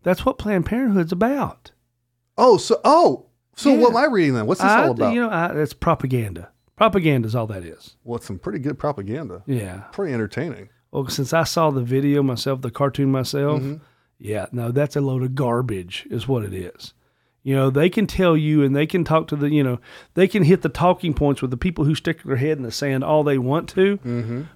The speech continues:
Speaker 1: But Planned Parenthood has been nothing, uh, nothing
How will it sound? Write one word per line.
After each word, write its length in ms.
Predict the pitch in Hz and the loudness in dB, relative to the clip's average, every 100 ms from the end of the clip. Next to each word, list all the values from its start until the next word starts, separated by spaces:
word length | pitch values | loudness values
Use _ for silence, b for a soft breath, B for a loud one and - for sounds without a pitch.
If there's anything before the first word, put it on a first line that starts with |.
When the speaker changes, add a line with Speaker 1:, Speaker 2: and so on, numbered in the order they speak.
| - | 0
Speaker 1:
But 320 | 170 170 - | 2 2 -4
Planned 440 | - 147 160 202 - | -8 -2 0 0 -2
Parenthood 580 | 202 208 190 143 147 | -4 -2 0 0 0
has 200 | 139 135 127 | 0 -4 -4
been 340 | 139 131 135 | -2 0 0
nothing, 600 | 151 180 - 131 123 - _ _ _ - | 0 -2 -2 -2 -2 -4 _ _ _ -10
uh, 200 | 160 - | -8 -2
nothing 480 | 175 202 - 185 | 2 2 2 0